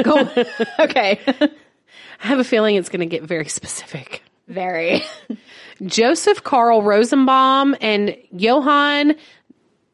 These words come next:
Speaker 2: Nepomuk. <laughs> Nepomuk?
Speaker 1: Peter.
Speaker 2: Peter. Okay.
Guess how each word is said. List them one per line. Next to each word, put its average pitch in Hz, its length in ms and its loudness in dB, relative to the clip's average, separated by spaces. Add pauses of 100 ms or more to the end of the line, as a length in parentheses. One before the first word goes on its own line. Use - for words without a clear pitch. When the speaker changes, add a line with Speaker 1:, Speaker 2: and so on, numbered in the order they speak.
(120)
Speaker 2:
Nepomuk. 269 760 2 (280)
<laughs> - 20 -18 (1160)
Nepomuk? 226 680 2 (440)
Speaker 1:
Peter. 392 640 2
Speaker 2:
Peter. 403 340 2 (920)
Okay. 294 380 -2